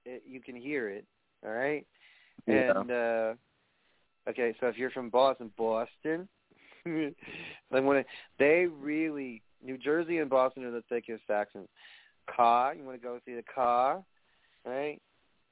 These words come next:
Speaker 1: I don't think, and some people that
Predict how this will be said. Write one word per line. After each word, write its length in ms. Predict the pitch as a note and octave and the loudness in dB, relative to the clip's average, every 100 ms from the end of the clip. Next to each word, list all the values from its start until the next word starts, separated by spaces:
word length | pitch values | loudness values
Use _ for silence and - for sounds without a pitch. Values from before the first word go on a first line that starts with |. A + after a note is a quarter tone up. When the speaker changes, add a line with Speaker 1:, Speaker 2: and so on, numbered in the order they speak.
| _ _ - | _ _ -10
Speaker 1:
I 80 | C#3 | -2
don't 340 | E3 F#3+ F#3+ - | 2 2 0 -10
think, 300 | E3+ E3 D#3 - - - _ _ _ _ _ _ _ | -10 -10 -12 -18 -20 -20 _ _ _ _ _ _ _
and 120 | A#2 A#2+ | -14 -10
some 160 | B2+ B2+ | -6 -4
people 300 | C#3+ C3+ B2 | -4 -4 0
that 140 | A2 | 0